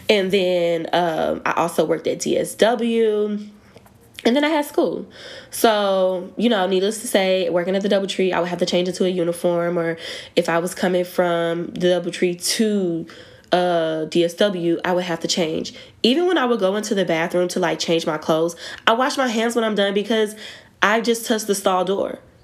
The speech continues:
you know? It's no telling who did what before me and what they had on their hands when they touched the door. So I'm gonna wash my hands before I exit this restroom so that I'm not, you know,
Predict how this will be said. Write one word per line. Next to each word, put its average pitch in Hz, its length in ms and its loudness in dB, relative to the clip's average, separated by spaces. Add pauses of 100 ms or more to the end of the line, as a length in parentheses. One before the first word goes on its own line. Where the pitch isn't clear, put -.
(180)
you 185 120 4
know? 185 340 0 (380)
It's 214 160 4
no 202 160 2
telling 202 420 0 (220)
who 240 240 2
did 196 160 2
what - 360 0 (220)
before 175 300 2
me 170 360 0
and 170 140 -2 (360)
what 190 120 4
they 208 100 2
had 196 140 0
on 185 80 0
their 185 100 0
hands 175 220 0
when 180 80 0
they 170 60 2
touched 170 240 -4
the 165 60 -2
door. 175 120 2
So - 220 -4
I'm 254 180 2
gonna 269 160 2
wash 233 260 -2
my 202 120 0
hands 196 260 -2
before 190 240 0
I 190 80 -2
exit 180 300 -2
this 180 160 -2
restroom 175 440 0 (280)
so 302 100 2
that 294 160 2
I'm 285 180 0
not, 226 320 0 (240)
you 226 120 2
know, 185 320 0